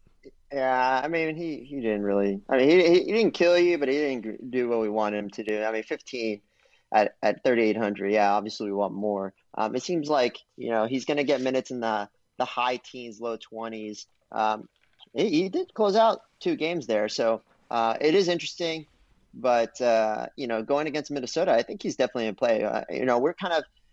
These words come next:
we're not getting the gifted seventy-sixers and Miami Heat value we've gotten the last two nights. So, uh, you know, we gotta find value somewhere. And DeAnthony Melton, I like him as, as a, you know, one of my top value plays here at four K. But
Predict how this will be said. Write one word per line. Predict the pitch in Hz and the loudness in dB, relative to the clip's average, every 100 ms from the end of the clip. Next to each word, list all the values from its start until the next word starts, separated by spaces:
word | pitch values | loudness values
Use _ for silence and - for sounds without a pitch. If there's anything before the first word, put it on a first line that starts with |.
| _ - | _ -2
we're | 156 | 0
not | 190 | 2
getting | 185 185 175 156 | 2 2 0 2
the | 151 127 | 4 2
gifted | 147 165 - 139 | 0 -4 -4 -8
seventy-sixers | - 156 139 - 147 143 123 | -4 -4 -6 -8 -8 -8 -6
and | |
Miami | 120 123 120 | -2 -2 -4
Heat | 135 | 0
value | 123 107 107 | 2 2 0
we've | 101 | 0
gotten | 113 110 | 0 0
the | 104 | 0
last | 110 113 - | 0 -2 -6
two | 120 | -4
nights. | 113 104 98 | -2 -2 -4
So, | - 107 107 _ _ - | 0 0 0 _ _ -6
uh, | 104 101 98 - - _ - | -2 -2 -6 -12 -18 _ -12
you | 107 | -4
know, | 117 | 0
we | 120 | 2
gotta | 147 156 | 2 0
find | 160 139 | -2 0
value | 139 139 | 0 0
somewhere. | - 143 147 | -4 -6 -6
And | 117 | -6
DeAnthony | 117 165 185 175 | -8 -10 -8 -6
Melton, | 147 135 123 117 | -4 -4 -2 -2
I | |
like | 131 127 131 | 0 -2 -4
him | |
as, | 110 101 - | -10 -8 -6
as | 107 101 | -6 -6
a, | 104 101 _ _ _ _ | -10 -10 _ _ _ _
you | 185 | -2
know, | 147 | 2
one | 151 | 2
of | 160 | 2
my | 123 | -2
top | - 135 | 0 -2
value | 104 123 160 | 0 -2 -4
plays | - 101 - | -8 -12 -10
here | 107 | -12
at | - | -12
four | 113 | -14
K. | 110 127 117 | -8 -4 -4
But | 101 104 | -4 -8